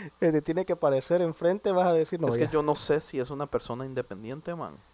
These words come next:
Speaker 1: Sí, o sea,
Speaker 2: Para
Speaker 1: yo,
Speaker 2: mí
Speaker 1: yo
Speaker 2: es-,
Speaker 1: te entiendo.
Speaker 2: eso se me ha hecho complicado
Speaker 1: Eh,
Speaker 2: lately.
Speaker 1: o es una energía, <coughs> o
Speaker 2: O
Speaker 1: es
Speaker 2: es simple y
Speaker 1: simplemente
Speaker 2: sencillamente el, es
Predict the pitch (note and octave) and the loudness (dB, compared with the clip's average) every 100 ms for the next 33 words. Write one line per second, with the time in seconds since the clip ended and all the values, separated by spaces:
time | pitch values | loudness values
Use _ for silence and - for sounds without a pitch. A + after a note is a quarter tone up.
0 | _ - F#3 E3+ - F3 E3 A#2+ B2+ C3+ | _ -2 2 2 2 6 6 8 6 8
1 | - F#3 F3+ E3 F3 F3 E3+ C#3+ A#2+ A#2+ | 8 8 4 4 4 4 6 6 6 4
2 | C3+ C3+ B2+ A#2+ - C3+ C3+ C3 - A#2 | 0 -4 0 0 0 -6 -8 -8 -4 -2
3 | B2+ C#3+ C3 B2 C#3 C#3 C#3 E3 D#3 D3 | 0 2 4 6 6 6 4 2 2 2
4 | C#3 A#2+ C3+ C#3 C#3 C#3 C3+ C3+ C3+ - | 0 -2 -2 0 2 4 4 4 2 -2
5 | - - - - - F4 - - A3+ D#3+ | -6 -4 -2 -4 -6 -6 -6 -8 -10 0
6 | B2+ B2+ C#3 D3 - F#3+ E3 C#3+ C#3+ C#3+ | 4 6 6 2 0 -2 2 4 4 4
7 | D3 C#3 C#3+ C#3+ D3 C3 D3+ C3+ A#2 - | 4 4 4 4 4 4 2 0 -4 -12
8 | _ _ _ - G#2+ D#2 B1 G1+ - - | _ _ _ -10 -6 -6 -8 -10 -14 -14
9 | - A2+ G#2 - - - - | -2 -2 -2 -8 -14 -18 -20